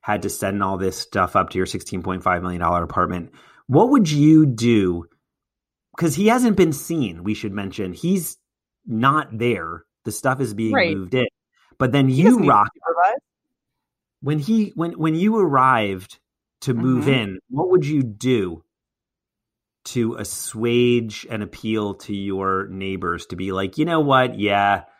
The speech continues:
Speaker 1: like, I need a crane to move all my crazy, like, my sculpture garden onto the roof, but I'm actually, I'm a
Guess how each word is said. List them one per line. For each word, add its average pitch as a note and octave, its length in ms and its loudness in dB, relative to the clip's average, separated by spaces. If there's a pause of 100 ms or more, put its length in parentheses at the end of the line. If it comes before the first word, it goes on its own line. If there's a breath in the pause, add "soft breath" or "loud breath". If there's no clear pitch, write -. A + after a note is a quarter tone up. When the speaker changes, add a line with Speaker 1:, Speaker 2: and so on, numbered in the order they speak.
(140 soft breath)
Speaker 1:
like, G#2+ 180 -4
I A2+ 120 -4
need B2 180 0
a - 40 -2
crane G2 460 -8
to F#2 60 -8
move F2+ 240 -8
all F#2 100 -2
my F#2 160 -4
crazy, F#2 580 -4
like, F2 320 -6
my F#2 140 -8
sculpture - 560 -6
garden F2 320 0
onto F2 220 -4
the E2+ 100 -8
roof, E2+ 380 -6
but E2+ 260 0 (320)
I'm F#2+ 140 -4
actually, E2+ 680 -6 (460)
I'm G2 200 2
a F2 120 -4